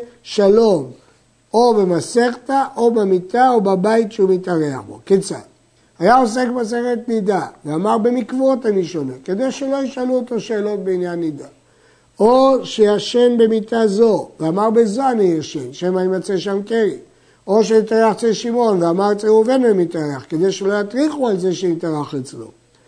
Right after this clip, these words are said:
או שהביא שלום בין אדם לחברו והוסיף וגרע כדי לחבבם זה לזה, הרי זה מותר. אבל אם באו עדים ששינה בדיבורו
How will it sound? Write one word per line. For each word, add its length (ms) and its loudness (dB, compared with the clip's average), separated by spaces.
או 180 4
שהביא 440 2
שלום 680 4
בין 140 4
אדם 440 2
לחברו 720 0
והוסיף 500 0
וגרע 600 2
כדי 480 4
לחבבם 960 2
זה 300 2
לזה, 600 2
הרי 680 4
זה 500 2
מותר. 460 0
אבל 440 2
אם 560 6
באו 420 4
עדים 540 4
ששינה 840 0
בדיבורו 1040 0